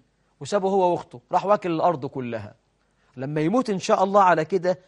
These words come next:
ربنا هيخسف بيه في القبر إلى الأرض السابعة، حتى لو كان اللي أكله من أرضها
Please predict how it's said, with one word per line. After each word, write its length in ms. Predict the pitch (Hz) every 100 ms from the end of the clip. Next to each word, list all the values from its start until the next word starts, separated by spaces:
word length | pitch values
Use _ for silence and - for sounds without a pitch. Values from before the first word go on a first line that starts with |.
| _ -
ربنا 420 | 139 135 196 185
هيخسف 520 | 165 233 - - 165 117
بيه 440 | 113 220 185 120 _
في 220 | _ -
القبر 560 | 156 - 247 262 185 170 _ _ 185
إلى 140 | 175
الأرض 480 | 156 - 311 285 190
السابعة، 520 | - 180 139 110 - _ _ _ _ _ _ _ _ _ _ _ _ _ _ _ _ _ _ _ -
حتى 400 | - 262 - 208
لو 120 | 180
كان 200 | 247 240
اللي 200 | 208 185
أكله 400 | 214 240 196 190
من 120 | 175
أرضها 560 | 170 160 156 185 170